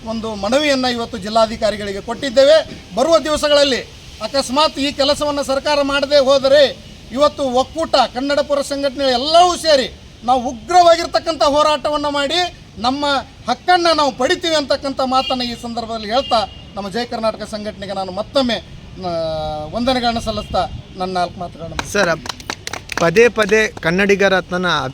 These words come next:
Speaker 2: ಏನಾದರೂ ಇದು ಕರ್ನಾಟಕನಲ್ಲಿ ಅವಕಾಶ ತಗೋಬೇಕಂದ್ರೆ ಪದೇ ಪದೇ ಹೋರಾಟ ಮಾಡೇ ತಗೋದು, ಆ ಥರ ಯಾಕೆ ಈ ಥರ ಇದಿದೆ?
Speaker 1: ನೋಡ್ರಿ,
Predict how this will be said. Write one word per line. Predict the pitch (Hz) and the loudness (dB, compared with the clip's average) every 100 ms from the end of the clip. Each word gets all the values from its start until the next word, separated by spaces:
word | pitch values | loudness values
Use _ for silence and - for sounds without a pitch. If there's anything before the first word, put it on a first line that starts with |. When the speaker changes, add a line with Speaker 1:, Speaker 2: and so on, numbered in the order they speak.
| - - - - | -10 -16 -14 -2
Speaker 2:
ಏನಾದರೂ | 143 180 196 190 196 | 0 2 2 2 4
ಇದು | 196 180 180 131 131 | 2 2 -2 -2 -6
ಕರ್ನಾಟಕನಲ್ಲಿ | 139 170 180 185 180 180 185 | -2 0 0 -2 -2 0 2
ಅವಕಾಶ | 151 139 165 185 | 2 0 -2 -4
ತಗೋಬೇಕಂದ್ರೆ | - 143 156 156 156 147 143 156 | -6 -4 -2 -4 -4 -4 -4 -4
ಪದೇ | 175 214 | -2 -2
ಪದೇ | 214 220 | -2 0
ಹೋರಾಟ | 165 180 220 | 2 2 2
ಮಾಡೇ | 214 208 214 | 2 0 0
ತಗೋದು, | 208 190 190 180 185 180 | -2 -4 -4 -4 -8 -4
ಆ | 147 190 | 0 0
ಥರ | 214 202 | 2 2
ಯಾಕೆ | 180 202 202 | 2 0 -2
ಈ | 190 | -4
ಥರ | - 170 | -4 -4
ಇದಿದೆ? | 160 143 135 127 - - - - - - - - 185 | -2 -4 -6 -8 -14 -20 -20 -20 -20 -20 -20 -16 -10
Speaker 1:
ನೋಡ್ರಿ, | 226 226 | -8 -4